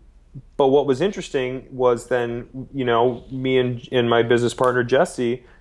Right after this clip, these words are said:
after having the retail space for about eighteen months, we had this come to Jesus with each other where we said, "Look,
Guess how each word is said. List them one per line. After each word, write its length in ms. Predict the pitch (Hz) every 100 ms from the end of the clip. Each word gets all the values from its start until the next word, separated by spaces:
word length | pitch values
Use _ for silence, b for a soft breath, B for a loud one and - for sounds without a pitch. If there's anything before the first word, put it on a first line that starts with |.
| -
after 340 | 127 127 139
having 240 | 120 127 123
the 100 | 117
retail 400 | 127 165 135 123
space 340 | - 123 120
for 80 | 123
about 200 | 120 117
eighteen 400 | 127 123 131 120
months, 380 | 123 160 143 -
we 80 | 117
had 180 | 117
this 240 | 120 113 -
come 300 | - 131 127
to 80 | 120
Jesus 540 | 117 143 156 123 117
with 200 | 120 110
each 200 | 113 -
other 260 | 117 127 143
where 120 | 120
we 120 | 113
said, 300 | - 120 113
"Look, 280 | 143 -